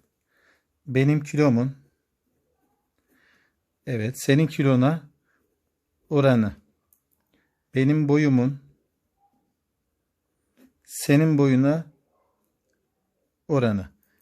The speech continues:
Bakın, cinslerin aynı olması lazım. Bunları birbirine bölersem buna oran diyorum. A'nın B'ye oranı A bölü B şeklinde gösterilir değerli arkadaşlar. Dersimiz gene kalabalık.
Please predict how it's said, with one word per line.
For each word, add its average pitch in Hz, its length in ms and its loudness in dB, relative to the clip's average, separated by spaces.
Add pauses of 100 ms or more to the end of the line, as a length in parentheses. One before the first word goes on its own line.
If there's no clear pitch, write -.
(280)
Bakın, 131 300 -6
cinslerin 151 480 -2
aynı 160 260 0
olması 120 340 -4
lazım. 98 320 -6 (100)
Bunları 156 320 -4
birbirine 135 300 -4
bölersem 147 480 -4
buna 156 180 -4
oran 123 280 -2
diyorum. 98 260 -8 (720)
A'nın 156 380 0
B'ye 151 200 0
oranı 143 420 -2 (1160)
A 147 240 0
bölü 117 160 0
B 131 140 0
şeklinde 135 640 -4 (800)
gösterilir 117 560 -8
değerli 107 200 -6
arkadaşlar. 98 540 -12 (1800)
Dersimiz 123 360 -4
gene 123 220 -4
kalabalık. 107 540 -8